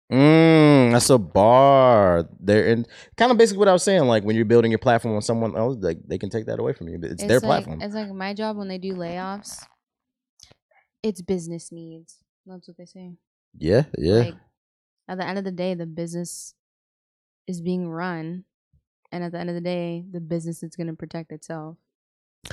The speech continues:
Speaker 1: You know what's crazy? Uh, I had watched the video from somebody who works, like, in, uh, P R and stuff, and they were saying that it's actually stupid to be really loyal to companies. Like,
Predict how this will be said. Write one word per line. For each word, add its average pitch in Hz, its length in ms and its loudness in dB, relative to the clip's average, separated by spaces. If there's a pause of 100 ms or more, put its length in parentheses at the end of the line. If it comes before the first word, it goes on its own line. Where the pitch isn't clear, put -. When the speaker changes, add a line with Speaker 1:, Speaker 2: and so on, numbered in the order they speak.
(300)
Speaker 1:
You 117 100 4
know 135 80 8
what's 107 100 4
crazy? 107 340 6
Uh, - 80 4 (540)
I 85 160 4
had 87 100 4
watched 82 300 2
the 80 60 -6
video 80 720 0 (420)
from 82 160 -6
somebody 80 400 0
who 80 140 -2
works, 76 420 -4
like, 76 280 -2
in, 71 120 -6
uh, 76 280 0
P 82 160 -4
R 73 80 0
and 76 120 -6
stuff, 78 180 -6
and 78 80 -8
they 80 60 0
were 71 100 -4
saying 78 260 -4
that 73 80 -4
it's 67 100 -8
actually 82 280 -4
stupid 71 360 -10
to 69 60 -14
be 71 140 -10
really 67 420 -10 (240)
loyal 76 300 -2
to - 120 -10
companies. 76 400 -8
Like, 78 200 -4